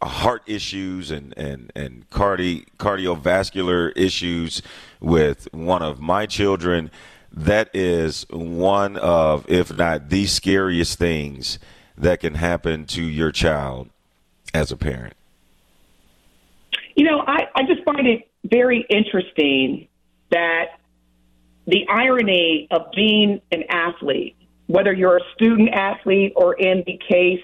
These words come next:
Speaker 2: of Damar Hamlin, who we all know, um, who played
Speaker 1: Yep.
Speaker 2: for the N F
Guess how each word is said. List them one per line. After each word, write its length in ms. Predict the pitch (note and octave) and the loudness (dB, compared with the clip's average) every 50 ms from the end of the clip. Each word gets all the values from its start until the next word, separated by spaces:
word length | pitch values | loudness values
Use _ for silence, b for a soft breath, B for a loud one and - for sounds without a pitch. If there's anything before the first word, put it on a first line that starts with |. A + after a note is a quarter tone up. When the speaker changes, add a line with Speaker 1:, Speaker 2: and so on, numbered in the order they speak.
| - - - | -10 -6 -2
Speaker 2:
of 460 | - E3+ D#3+ D#3+ D#3+ D#3+ D#3 D#3 D#3 - - _ _ _ _ _ _ - - - _ _ _ _ _ _ _ A3+ | 0 2 4 4 4 4 4 2 0 -4 -14 _ _ _ _ _ _ -20 -20 -20 _ _ _ _ _ _ _ 0
Damar 480 | - F#3+ F3+ - F3+ F3 F3 F3 D#3+ | 2 2 2 2 2 2 2 0 -2
Hamlin, 640 | - F#3 F#3 G3 G3+ G3+ F3+ D#3 C#3+ - - B3 - B B B B B B B _ | -2 0 0 0 2 2 2 2 2 2 -2 -4 -4 B B B B B B B _
who 120 | - G#3+ A3 | 2 4 4
we 180 | G#3 A3 G3+ | 6 4 4
all 220 | F#3+ F#3 F#3 F#3 F#3 | 4 4 2 2 4
know, 580 | F3+ F3 E3+ E3 E3 D#3+ D#3+ D#3+ D#3+ D#3 - - - _ _ _ | 4 4 4 4 4 4 4 2 2 0 -4 -14 -20 _ _ _
um, 320 | - D3+ D#3 D3+ D3 C#3+ | -2 0 2 2 2 0
who 160 | D3+ E3+ F#3 F3+ | 0 -2 -2 -2
played 360 | - - G#3 G3 F#3+ G3 - | 0 2 2 4 4 2 0
Speaker 1:
Yep. 100 | - F3+ | 0 2
Speaker 2:
for 400 | F3+ E3+ E3 E3 D#3 D#3 D#3+ D#3 | 4 4 6 6 4 4 2 0
the 260 | - E3 D#3+ D3 - | 0 -2 -2 0 0
N 120 | G#3 B3+ | 0 0
F 120 | C#4 A#3 | 0 0